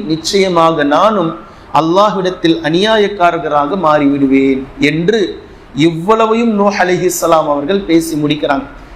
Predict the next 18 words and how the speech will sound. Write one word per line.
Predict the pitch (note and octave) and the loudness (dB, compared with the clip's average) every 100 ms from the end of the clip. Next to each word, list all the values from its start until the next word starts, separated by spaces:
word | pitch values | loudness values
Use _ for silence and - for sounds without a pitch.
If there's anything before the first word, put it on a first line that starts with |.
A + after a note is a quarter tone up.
| - | -4
இது | D#3 E3 | 0 0
நூஹ் | F#3 F3+ | 0 0
அலைஹிஸ்ஸலாம் | E3 E3 E3 - D#3+ D3+ D3 | 0 0 0 -2 0 0 0
அவர்கள் | C#3 D#3+ F#3 | 0 0 0
செய்த | F#3 F3+ F3 | 2 2 2
தாவா. | F3 G3 G3+ - - - - - - | 2 2 2 -2 -6 -18 -20 -20 -4
இப்போ | D#3+ D#3 F3 | -2 0 0
அந்த | D#3 D3 | 0 -2
மக்கள் | D3+ D3 F#3+ E3 E3 | -2 -2 -2 -2 -2
அதுக்கு | D#3 D3+ | -4 -4
பதில் | C#3 D3 F3+ F3+ | -2 0 0 2
சொல்றாங்க, | D#3+ D3+ D3+ C#3 - | 0 2 0 -2 0
காலு | D3 D#3+ D#3+ G3+ A3 - - - - - B2 | 2 2 2 0 0 -4 -8 -16 -20 -8 0
யா | D3+ F3 E3+ | 2 2 2
நூஹ், | F#3+ A3+ A#3+ - - - | 2 2 2 0 -8 -4
நூஹே, | E3 G3 F#3+ G3+ A#3 A#3 - - - - | 0 2 2 0 0 -4 -12 -18 -12 -2
கத் | E3+ D#3+ B2+ | 0 0 -2
ஜாதல்தனா, | E3 F3+ G#3+ A3+ A3 A3 F#3+ E3+ | 2 2 2 2 0 0 0 2